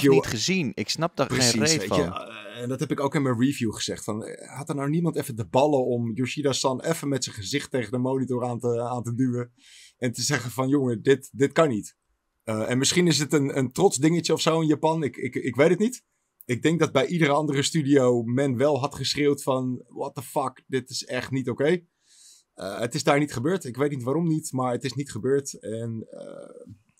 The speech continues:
Speaker 1: ja, het is, het is helemaal raar dat ze daarna inderdaad zo... Of, hè, daarvoor zo hoog van de toren blazen van, "Eh,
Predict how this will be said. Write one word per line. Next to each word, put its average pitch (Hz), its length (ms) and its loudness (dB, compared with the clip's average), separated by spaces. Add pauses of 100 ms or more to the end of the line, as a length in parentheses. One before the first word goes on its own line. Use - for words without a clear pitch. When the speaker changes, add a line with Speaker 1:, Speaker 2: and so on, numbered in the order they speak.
(160)
Speaker 1:
ja, - 300 -12
het 101 180 -8
is, - 240 -2
het 143 160 0
is 151 100 0
helemaal 151 440 4
raar 143 240 4
dat 127 140 -4
ze 131 120 -2
daarna 120 420 0
inderdaad 113 440 -2
zo... 110 360 -4 (360)
Of, 120 160 -2
hè, 120 140 4
daarvoor 117 520 0
zo 117 220 2
hoog 123 220 0
van 110 100 -6
de 107 80 -4
toren 113 260 -4
blazen 101 320 -4
van, 123 140 -6
"Eh, 107 180 -10